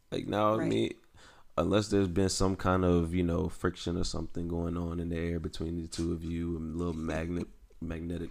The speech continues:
Speaker 1: pull between the vibes that y'all been getting, you, you're just not gonna go up and just be like, "Hey, you're gonna be my sub." It doesn't,
Speaker 2: Right.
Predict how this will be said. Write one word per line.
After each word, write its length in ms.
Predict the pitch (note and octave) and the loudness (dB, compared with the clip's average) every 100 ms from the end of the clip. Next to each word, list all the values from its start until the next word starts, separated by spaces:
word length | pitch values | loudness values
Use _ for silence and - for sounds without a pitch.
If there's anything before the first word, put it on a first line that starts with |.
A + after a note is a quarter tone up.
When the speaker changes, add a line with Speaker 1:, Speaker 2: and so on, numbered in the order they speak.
| - | -10
Speaker 1:
pull 280 | - E2 E2 | -6 -6 -6
between 320 | D#2+ - E2 | -8 -6 -4
the 60 | D#2+ | -2
vibes 340 | D#2+ E2+ E2+ | 0 0 0
that 140 | - | -2
y'all 140 | E2+ E2 | 0 0
been 160 | E2 E2 | 0 4
getting, 360 | G2 G2+ F2+ - - - - - - - - - - - - - | 6 6 0 -8 -16 -16 -14 -14 -16 -18 -20 -20 -18 -14 -12 -8
you, 180 | F2 F2+ - - - - - - - | -8 -10 -18 -20 -20 -20 -20 -20 -4
you're 120 | F#2+ | 0
just 160 | F#2 F#2 | 2 4
not 140 | F2 | 4
gonna 140 | E2+ E2 | 2 0
go 140 | E2 | -2
up 100 | D#2+ | -2
and 80 | D2 | -8
just 140 | D2+ | -8
be 60 | - | -8
like, 140 | A1 - | -8 -6
"Hey, 320 | - D2+ C#2+ - - - - - | -4 -4 -6 -12 -18 -16 -16 -6
you're 100 | F2 | -2
gonna 120 | E2+ | -2
be 80 | D2+ | -2
my 200 | E2 D#2 | -4 -6
sub." 340 | - - - - | -6 -8 -8 -8
It 80 | - | 0
doesn't, 240 | F#2 E2+ | 0 0
Speaker 2:
Right. 100 | D#2+ | -4